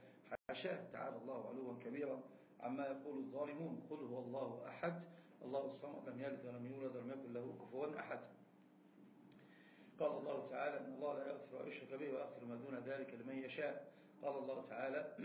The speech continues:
<clears throat> "ما اتخذ الله من ولد وما كان معه من إله، إذا لذهب كل إله بما خلق ولعلى بعضهم على بعض". وإن، آه، آه، يصرخ الصارخ أو ينادي المنادي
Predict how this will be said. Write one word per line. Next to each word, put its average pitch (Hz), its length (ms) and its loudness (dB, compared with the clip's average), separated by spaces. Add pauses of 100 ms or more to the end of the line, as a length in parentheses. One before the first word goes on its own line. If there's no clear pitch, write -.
(140)
<clears throat> - 400 0
"ما 135 60 0
اتخذ 139 380 -2
الله 135 260 2
من 127 240 0
ولد 151 200 4 (460)
وما 127 200 0
كان 143 300 4
معه 139 180 2
من 127 200 -2
إله، 135 240 4 (300)
إذا 139 180 0
لذهب 127 520 2
كل 120 120 -4 (140)
إله 123 260 2
بما 117 220 -6 (120)
خلق 143 380 4
ولعلى 123 400 4
بعضهم 107 320 -2
على 139 160 6
بعض". 160 220 2 (500)
وإن، 127 260 0
آه، 139 380 -2 (220)
آه، - 300 -4
يصرخ 151 400 0
الصارخ 139 380 0 (100)
أو 120 100 -2
ينادي 143 280 2
المنادي 127 440 2